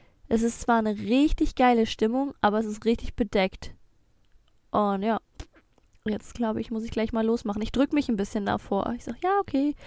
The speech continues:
ich sprech noch was auf. Ja, okay, ich repariere noch das hier. Ja, okay.“ Also ich prokrastiniere einfach gerade so krass, dass ich nicht in die Stadt fahre, um mich in ein Café zu setzen mit W lan, um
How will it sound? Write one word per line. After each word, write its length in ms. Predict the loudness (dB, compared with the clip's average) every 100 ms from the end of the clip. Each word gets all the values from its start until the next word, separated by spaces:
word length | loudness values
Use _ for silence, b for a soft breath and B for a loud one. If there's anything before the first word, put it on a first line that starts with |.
| B
ich 80 | -2
sprech 200 | 0 0
noch 160 | 0
was 140 | -2 -4
auf. 300 | 0 2 2
Ja, 200 | 2 2
okay, 380 | 2 2 2 2
ich 200 | 2 -2
repariere 380 | -4 -4 0 0
noch 160 | 0 -2
das 260 | -2 -2
hier. 240 | -4 -4 -4 B B B
Ja, 200 | 2 2
okay.“ 320 | 0 -4 -2
Also 140 | -2
ich 140 | -6 -4
prokrastiniere 960 | -4 0 0 -2 -4 -2 2 2 0
einfach 380 | -2 -4 -4 -6
gerade 320 | -4 -2 0 -2
so 260 | -2 -4 -4
krass, 400 | -4 -2 -2 -4
dass 180 | -10
ich 160 | -10 -4
nicht 300 | 0 0 -2
in 120 | -4
die 100 | -2
Stadt 380 | -4 -4 -4 -4
fahre, 540 | -8 -2 -2 0 -4 -6 B B B B
um 160 | 4
mich 160 | 4 2
in 120 | 0
ein 140 | 0 0
Café 440 | -2 -2 -2 -2
zu 180 | -2 -2
setzen 480 | 0 -2 -2 -2 -2
mit 240 | -2 -2
W 200 | 0 2
lan, 360 | 2 0 -2 -4
um 280 | -4 -4